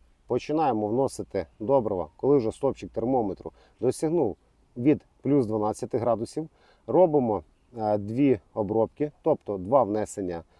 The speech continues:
добрива з інтервал-, з інтервалом від семи до чотирнадцяти днів. Тобто пролили або настоєм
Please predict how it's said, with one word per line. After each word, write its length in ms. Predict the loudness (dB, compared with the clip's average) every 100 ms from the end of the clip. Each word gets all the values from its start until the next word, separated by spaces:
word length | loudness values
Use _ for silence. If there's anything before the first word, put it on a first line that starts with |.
| _
добрива 440 | 0 2 2 -2 -4 _ _
з 120 | -6
інтервал-, 460 | -2 2 4 4 0 -2
з 100 | 0
інтервалом 600 | 2 2 2 2 -2 0
від 220 | 0 0
семи 460 | 0 0 2 0 -4 _ _
до 360 | -6 0 2 0 -4
чотирнадцяти 840 | -4 -2 0 0 -2 -6 -4 -4 -4
днів. 300 | -4 0 0 -2 _ _ _
Тобто 300 | 0 0 -2
пролили 540 | 0 2 4 2 0 -4 _
або 400 | -2 0 2 0 -2 _ _ -6
настоєм 500 | -6 0 0 0